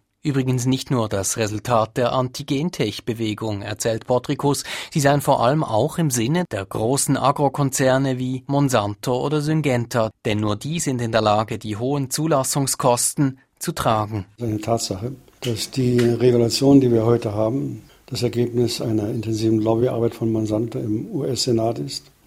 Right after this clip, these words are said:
Speaker 2: Und ich kann nicht beurteilen, ob das Monsanto-Management so intelligent war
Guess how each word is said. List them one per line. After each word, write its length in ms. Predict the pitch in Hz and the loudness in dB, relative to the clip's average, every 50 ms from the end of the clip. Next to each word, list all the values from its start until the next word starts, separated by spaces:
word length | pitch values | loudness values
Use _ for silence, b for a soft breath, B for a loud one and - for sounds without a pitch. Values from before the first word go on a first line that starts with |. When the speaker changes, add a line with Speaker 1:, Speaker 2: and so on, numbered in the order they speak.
| _ _ _ _ _ | _ _ _ _ _
Speaker 2:
Und 500 | 131 120 117 117 113 113 113 113 - 151 | 0 2 2 2 2 0 -2 -4 -4 -6
ich 220 | 202 143 - - | -6 -6 -6 -4
kann 280 | - 143 131 123 120 123 | 2 4 4 6 8 8
nicht 420 | 143 170 - - - - - - | 8 8 8 6 2 -4 -8 -6
beurteilen, 680 | 151 165 156 127 117 - 120 117 110 107 107 110 - - | -2 0 0 0 0 0 0 2 2 2 2 0 -2 -2
ob 240 | 117 113 104 - - | -2 -4 -4 -4 -8
das 160 | 117 101 98 | -8 -4 -2
Monsanto-Management 1300 | 113 113 110 107 117 117 117 120 117 117 123 113 113 113 117 117 110 - - 117 110 110 107 104 - - - - - | 0 0 0 2 2 2 2 2 0 -2 0 0 2 2 2 2 0 -2 -2 -2 -2 0 -2 -2 -6 -10 -14 -16 -16
so 240 | - - 120 127 - | -8 -4 -2 0 0
intelligent 640 | 139 120 - 120 117 117 113 117 110 110 107 107 110 | 0 0 0 0 -2 0 0 0 0 0 -2 -2 -4
war 340 | 110 107 104 107 107 110 | -6 -6 -6 -8 -10 -14